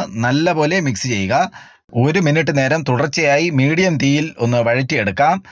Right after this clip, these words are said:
ശേഷം അടച്ചു വെച്ച് വേവിക്കാം. കൃത്യം രണ്ട് മിനിറ്റ് നേരം അടച്ചു വെച്ച് വേവിക്കുക. രണ്ട് മിനിറ്റിന് ശേഷം ഓപ്പൺ ചെയ്യാം. തുടർന്ന്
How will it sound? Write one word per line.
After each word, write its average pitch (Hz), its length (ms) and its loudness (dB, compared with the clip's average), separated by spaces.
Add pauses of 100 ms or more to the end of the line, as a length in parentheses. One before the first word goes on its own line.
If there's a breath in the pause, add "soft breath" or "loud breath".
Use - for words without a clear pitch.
(220 loud breath)
ശേഷം 175 400 0 (340 soft breath)
അടച്ചു 185 340 0
വെച്ച് 135 240 -2 (220)
വേവിക്കാം. 123 600 0
കൃത്യം 170 360 0 (220)
രണ്ട് 170 320 2
മിനിറ്റ് 139 260 2
നേരം 127 260 2 (380)
അടച്ചു 135 300 -2
വെച്ച് 110 220 -4 (200)
വേവിക്കുക. 98 420 -2 (280)
രണ്ട് 160 320 2
മിനിറ്റിന് 165 400 0
ശേഷം 147 280 0 (320)
ഓപ്പൺ 127 260 0
ചെയ്യാം. 120 260 0 (340 loud breath)
തുടർന്ന് 135 300 2